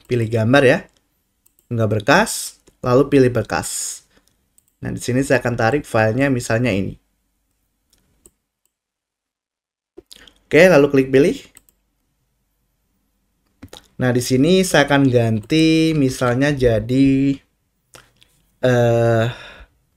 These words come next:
foto printing gitu ya. Kemudian klik kanan di sini, lalu tempel. Klik kanan ini, lalu hapus.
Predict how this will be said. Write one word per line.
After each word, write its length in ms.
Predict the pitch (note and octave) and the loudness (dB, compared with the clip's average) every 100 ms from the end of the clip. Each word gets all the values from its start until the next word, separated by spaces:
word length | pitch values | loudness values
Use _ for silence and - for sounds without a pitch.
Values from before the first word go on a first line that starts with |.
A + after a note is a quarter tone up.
| _ _ - - _ _ _ _ - | _ _ -16 -16 _ _ _ _ 0
foto 400 | C3 - D3+ C#3+ | 0 2 0 0
printing 560 | D#3 D#3 D#3+ D3+ A#2+ | -2 -2 -2 -2 -2
gitu 240 | A2 G#2 G#2+ | -2 -2 0
ya. 240 | B2 F3 - _ _ _ _ _ _ _ _ _ - | 0 -2 -10 _ _ _ _ _ _ _ _ _ -4
Kemudian 560 | C3 B2 B2+ F3 G#3+ F#3+ | 0 4 4 4 2 -2
klik 160 | D3 C#3 | -2 0
kanan 240 | C3+ C3 | 2 2
di 80 | B2+ | 0
sini, 280 | B2 B2+ F#3 A#3 - _ _ | 0 0 0 -4 -10 _ _
lalu 320 | B2+ B2 B2 | -2 -2 -2
tempel. 640 | B2 A#2 B2+ F#3 G3 G3+ G3+ _ _ _ _ _ _ _ _ _ _ _ _ - | -2 -2 0 0 0 -4 -10 _ _ _ _ _ _ _ _ _ _ _ _ -16
Klik 160 | - A#2+ | -8 -4
kanan 240 | A#2+ A#2+ | 0 0
ini, 480 | A#2 B2 D#3+ F#3+ G#3+ - | 0 -2 -2 -2 -6 -6
lalu 240 | B2 A#2+ | -4 -2
hapus. 460 | A2+ G#2+ C3+ E3+ | -2 -2 -2 -4